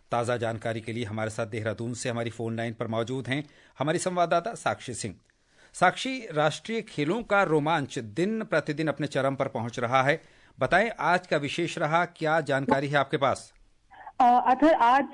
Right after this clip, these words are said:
Speaker 2: का जो केंद्र बिंदु रहे वो athletics रहे, जहां आज दस,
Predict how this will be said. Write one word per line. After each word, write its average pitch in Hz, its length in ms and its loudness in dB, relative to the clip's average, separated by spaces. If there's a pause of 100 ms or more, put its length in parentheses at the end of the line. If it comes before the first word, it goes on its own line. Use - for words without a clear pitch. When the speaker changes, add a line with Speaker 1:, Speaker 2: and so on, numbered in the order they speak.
(140)
Speaker 2:
का 294 100 8
जो 285 140 6
केंद्र 285 440 6
बिंदु 262 320 6
रहे 254 280 6
वो 254 320 4
athletics 214 560 -2
रहे, 233 240 2
जहां 226 240 2
आज 220 220 2
दस, 208 280 0